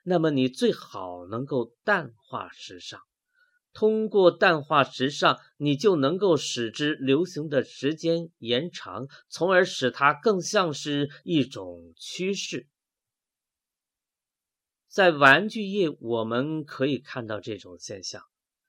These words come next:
一些玩具制造商试图用其最走红的玩具的品牌给其他所有玩具命名，结果是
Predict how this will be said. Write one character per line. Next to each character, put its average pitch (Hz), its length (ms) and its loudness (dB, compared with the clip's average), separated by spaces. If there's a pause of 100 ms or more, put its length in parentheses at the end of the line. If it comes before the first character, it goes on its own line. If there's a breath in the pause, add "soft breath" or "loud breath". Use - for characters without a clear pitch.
(440)
一 160 140 -2
些 156 220 4
玩 131 320 2
具 156 380 2
制 147 160 -2
造 123 200 4
商 151 540 -2
试 147 220 -4
图 127 320 -4
用 143 240 0
其 127 320 -2
最 156 260 2
走 104 400 -2
红 110 300 -8
的 147 100 0
玩 110 240 -4
具 147 160 -8
的 117 140 -2
品 87 280 -18
牌 107 300 -8 (220 soft breath)
给 120 200 2
其 165 280 -4
他 151 280 -2
所 147 400 -2
有 120 200 -6
玩 87 360 -16
具 110 140 -10
命 107 240 -8
名， 87 320 -20 (480)
结 120 180 -2
果 87 200 -12
是 - 280 -16